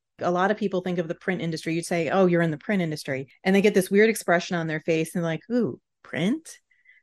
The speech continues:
Because they don't really, they might think of it as just newspapers or magazines or maybe business cards. And they're, it's not, it's not fun and sexy. It's, but to realize really the depth and the breadth of the printing industry, I think is interesting.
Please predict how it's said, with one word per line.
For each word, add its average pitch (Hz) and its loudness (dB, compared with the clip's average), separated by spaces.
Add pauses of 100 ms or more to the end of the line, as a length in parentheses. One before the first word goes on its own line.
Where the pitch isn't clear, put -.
(140)
Because 190 4
they 202 4
don't 226 2
really, 190 4
they 196 2
might 202 -2
think 196 -2
of 185 -2
it 180 -2
as 170 -4
just - -12
newspapers 160 -6
or 156 -4
magazines 160 -2
or 147 -2
maybe 156 -4
business 151 -4
cards. 151 -4
And 165 -6
they're, 165 -4
it's - -10
not, 180 -2
it's - -10
not - -4
fun 165 -2
and 151 -4
sexy. - -10
It's, - -10 (100)
but 175 2 (180)
to 208 2
realize 196 4
really 175 0
the 156 -8
depth 165 -4
and 175 -2
the 147 -4
breadth 147 -6
of 180 -6
the 185 -4
printing 196 0
industry, 208 -2
I 190 -2
think 190 -4
is 185 -2
interesting. 214 -4